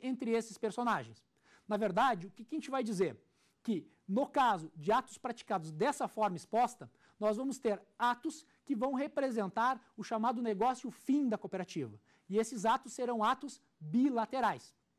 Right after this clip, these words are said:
No entanto, além desses atos bilaterais, nós vamos identificar também a existência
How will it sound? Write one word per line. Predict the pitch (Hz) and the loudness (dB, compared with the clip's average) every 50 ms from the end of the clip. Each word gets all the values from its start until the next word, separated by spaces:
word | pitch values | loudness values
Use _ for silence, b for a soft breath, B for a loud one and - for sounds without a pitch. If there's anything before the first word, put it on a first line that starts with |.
| _ _ _ _ _ _ _ _ - | _ _ _ _ _ _ _ _ -6
No | - 208 240 | -2 0 0
entanto, | 262 254 254 254 214 165 - - - b b b b b b | 0 2 2 2 2 2 -2 -10 -20 b b b b b b
além | 202 202 208 208 247 320 370 392 | 0 2 2 2 0 0 -2 -2
desses | 311 269 269 254 - 254 202 175 | -2 -4 -4 -4 -6 -4 0 2
atos | 208 190 175 - 196 156 | 2 2 2 -2 -6 -10
bilaterais, | 139 139 165 254 277 254 202 - 185 156 156 185 220 233 - - - b b b b b | -6 0 2 4 4 4 2 0 -2 -2 0 2 2 0 -2 -6 -16 b b b b b
nós | 226 220 208 202 | -2 -2 -2 -2
vamos | 294 320 277 | -4 -6 -6
identificar | 269 226 277 269 - - 285 - - 220 190 | -6 -6 -6 -6 -6 -6 -6 -2 -2 -2 -2
também | - 262 285 294 196 220 240 277 262 B B B B | -2 -4 -4 0 2 2 0 0 -4 B B B B
a | - 226 233 | -2 0 0
existência | 247 247 202 208 - - - 254 302 302 - - 160 131 | 0 0 -2 -6 -8 -6 -4 -2 -2 -2 -4 -4 -10 -12